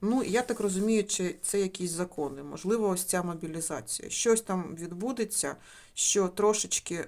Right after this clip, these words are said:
е, скине оцей тягар з людей, з чоловіків. Так, плани. Багато буде нових планів, м, по тузу,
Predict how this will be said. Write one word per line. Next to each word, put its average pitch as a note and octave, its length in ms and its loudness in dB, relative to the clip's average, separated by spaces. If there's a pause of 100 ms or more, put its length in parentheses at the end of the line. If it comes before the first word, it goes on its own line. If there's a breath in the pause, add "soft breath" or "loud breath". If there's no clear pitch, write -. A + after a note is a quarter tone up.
е, D#3+ 220 -8
скине F#3+ 500 0
оцей E3 280 -6
тягар G3+ 540 0
з F3+ 340 -4
людей, D#3+ 420 -6
з - 80 -6
чоловіків. F#3 800 -4 (1600 loud breath)
Так, E3+ 300 0
плани. G3 680 4 (4000 loud breath)
Багато A3+ 460 4
буде G#3+ 280 4
нових G3+ 360 4
планів, F3+ 640 0 (560)
м, F3 340 -4
по F#3 100 0
тузу, G3 720 2